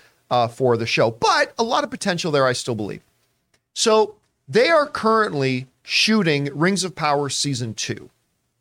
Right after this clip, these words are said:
Rings of Power Season two is currently being shot. But a little thing called the W G A strike has happened. The writer's strike has happened.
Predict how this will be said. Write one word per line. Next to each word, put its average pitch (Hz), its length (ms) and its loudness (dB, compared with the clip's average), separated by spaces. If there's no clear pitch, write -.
Rings 226 220 0
of 220 80 -6
Power 170 260 0
Season 143 320 -6
two 131 140 -6
is 113 120 -6
currently 120 240 -4
being 107 200 -4
shot. 92 340 -4
But 254 140 2
a 277 40 2
little 349 240 4
thing 320 240 0
called 247 300 2
the 220 60 0
W 254 360 0
G 214 280 -2
A 349 160 4
strike 165 300 0
has 143 120 -4
happened. 101 420 -4
The 208 80 0
writer's 277 360 2
strike 214 280 0
has 180 100 -2
happened. 127 380 -2